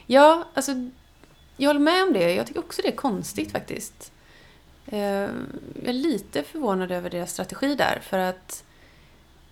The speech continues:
jag kan tycka att det vore bättre att prata och vara så här: "Fine, det här är skitsvårt. Vi har ettusen niohundra fabriker. Vi gör vårt bästa, men vad bra att ni granskar och, eh, tack för hjälpen." <laughs>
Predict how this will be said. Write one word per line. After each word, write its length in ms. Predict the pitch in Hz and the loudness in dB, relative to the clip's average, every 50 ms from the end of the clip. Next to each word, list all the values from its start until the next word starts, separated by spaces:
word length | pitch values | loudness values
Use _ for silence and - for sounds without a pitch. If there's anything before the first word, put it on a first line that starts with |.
| - - - - - _ - _ _ _ _ - | -20 -20 -20 -20 -20 _ -20 _ _ _ _ -10
jag 240 | - - 220 220 | -4 -4 -2 -2
kan 80 | 247 285 | 0 -2
tycka 220 | 294 285 277 196 | -2 0 -2 -2
att 100 | 180 185 | -4 -4
det 60 | - 180 | -6 -8
vore 260 | 175 180 175 175 170 - - | -6 -6 -4 -6 -6 -6 -8
bättre 640 | - 185 - - - - - - - 240 262 269 269 | -8 -8 -8 -12 -18 -20 -12 -4 0 0 2 2 2
att 380 | - 202 180 - - - - - - - - | 0 -2 -6 -8 -12 -20 -20 -20 -20 -20 -8
prata 600 | - - 214 185 170 165 - - - - 233 240 233 | -2 0 0 2 0 -2 -4 -6 -2 0 2 2 2
och 60 | 202 | 0
vara 160 | 180 170 175 | 0 -2 -4
så 100 | - - | -4 -6
här: 180 | - - - - - - - - - | -8 -8 -8 -10 -12 -18 -20 -4 0
"Fine, 540 | - 302 311 311 277 214 185 180 190 - - - - - - - - | 2 4 4 4 2 0 -2 -4 -6 -8 -8 -12 -14 -16 -18 -10 -6
det 80 | - 226 | -4 -2
här 140 | 240 254 | 0 0
är 60 | 262 247 | -2 -2
skitsvårt. 720 | - - - 285 240 220 - - - - 240 240 220 196 202 208 | -4 -4 -2 -2 -2 -4 -6 -10 -10 -6 -4 -2 -2 -2 -2 -4
Vi 120 | 202 202 | -6 -2
har 340 | 202 202 196 196 202 214 - - | 0 2 2 2 0 -2 -6 -8
ettusen 500 | - - 208 - - 214 196 - 196 196 | -10 -12 -12 -10 -10 -8 -6 -4 -4 -4
niohundra 460 | 202 190 180 180 175 170 170 170 170 | -2 -2 -4 -4 -6 -6 -6 -8 -6
fabriker. 760 | - 185 175 175 170 160 160 156 - - 190 190 190 208 202 - - - - - - - - - - _ | -6 -8 -6 -6 -8 -8 -10 -12 -10 -6 -4 -2 -2 -4 -6 -10 -18 -20 -20 -20 -20 -20 -20 -20 -20 _
Vi 260 | - - 190 208 214 | -16 -6 -2 2 2
gör 100 | 214 208 | 2 2
vårt 240 | 202 196 190 - - | 2 -2 -6 -8 -10
bästa, 600 | - 214 208 - - - - - - 190 190 196 | -10 -10 -10 -10 -12 -12 -6 -2 0 2 2 2
men 180 | 196 196 190 190 | 0 0 -2 -2
vad 100 | 190 185 | -2 -2
bra 280 | 190 208 214 214 208 202 | 0 4 4 6 6 6
att 100 | 202 202 | 4 2
ni 120 | 196 185 190 | -2 -2 0
granskar 640 | 196 190 180 170 170 - - - 165 160 160 160 | -2 -2 -2 -4 -8 -10 -8 -6 -4 -2 -2 -2
och, 520 | - - 165 165 165 - - - - - | -2 -4 -6 -8 -10 -14 -20 -20 -14 -10
eh, 280 | 165 160 160 160 160 165 - | -10 -8 -8 -8 -10 -10 -10
tack 340 | - 185 - - - - - | -10 -10 -10 -10 -14 -12 -8
för 80 | - | -6
hjälpen." 400 | 165 151 151 156 - - 196 185 | -6 -6 -6 -4 -2 -2 0 0
<laughs> 140 | 185 202 | 0 0